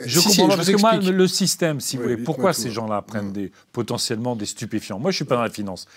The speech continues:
Speaker 1: Pourquoi ces gens-là prennent profondément des, des stupéfiants ? Euh, c'est parce qu'au fond, on leur a donné un permis de jouer avec notre argent, avec notre économie, avec nos vies. Et ce permis-là,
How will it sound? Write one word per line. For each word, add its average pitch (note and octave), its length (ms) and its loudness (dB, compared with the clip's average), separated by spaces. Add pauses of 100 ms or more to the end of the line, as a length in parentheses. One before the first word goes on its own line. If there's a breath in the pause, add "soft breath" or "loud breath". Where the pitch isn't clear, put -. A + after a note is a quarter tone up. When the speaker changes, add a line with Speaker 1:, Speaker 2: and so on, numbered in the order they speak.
(220 loud breath)
Speaker 1:
Pourquoi F3 260 2
ces - 160 -2
gens-là C3 300 0
prennent A#2 180 -6
profondément A#2 560 -6
des, G#2+ 180 -6
des G2+ 160 -6
stupéfiants ? B2 640 -6 (460 loud breath)
Euh, A2 200 0
c'est C3+ 340 0
parce C3 260 -2
qu'au C#3 840 -10
fond, C3+ 320 -6 (200 soft breath)
on A2 160 -6
leur A#2+ 180 2
a C3+ 80 4
donné C3 460 0 (240 soft breath)
un A2+ 120 -2
permis D3 640 0 (1120)
de G#2 300 -6
jouer C3 580 2 (200)
avec B2 360 0
notre B2 240 -6
argent, G#2 480 -6
avec A#2+ 420 -4
notre A#2 220 -6
économie, G2+ 540 -6 (240 soft breath)
avec A2 360 -2
nos C3+ 140 -2
vies. D#3 240 -6
Et A#2+ 100 -10
ce - 200 -6
permis-là, C#3+ 640 -2